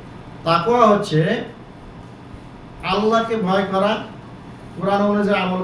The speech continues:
করা, অল্পতে সন্তুষ্ট থাকা এবং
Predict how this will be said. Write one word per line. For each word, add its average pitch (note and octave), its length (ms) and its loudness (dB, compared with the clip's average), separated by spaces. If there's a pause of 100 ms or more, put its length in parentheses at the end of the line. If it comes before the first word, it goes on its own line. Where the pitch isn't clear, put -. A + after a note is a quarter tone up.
করা, G3 300 2 (1000)
অল্পতে F#3+ 720 -2 (240)
সন্তুষ্ট E3+ 380 -2 (100)
থাকা G3+ 420 0 (920)
এবং E3 320 2